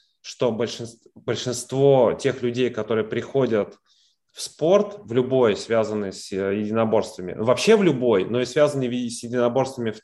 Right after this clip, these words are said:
в том числе, они становятся успешными в других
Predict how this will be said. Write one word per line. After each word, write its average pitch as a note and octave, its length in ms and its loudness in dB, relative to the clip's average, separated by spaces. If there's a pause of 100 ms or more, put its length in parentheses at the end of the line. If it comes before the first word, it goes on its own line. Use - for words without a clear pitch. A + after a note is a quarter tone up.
(140)
в - 60 -20
том A#2+ 180 -2
числе, A2+ 520 0 (560)
они B2+ 220 2
становятся D3 460 2
успешными A#2+ 640 -2
в G#2 120 -6
других A#2 520 -6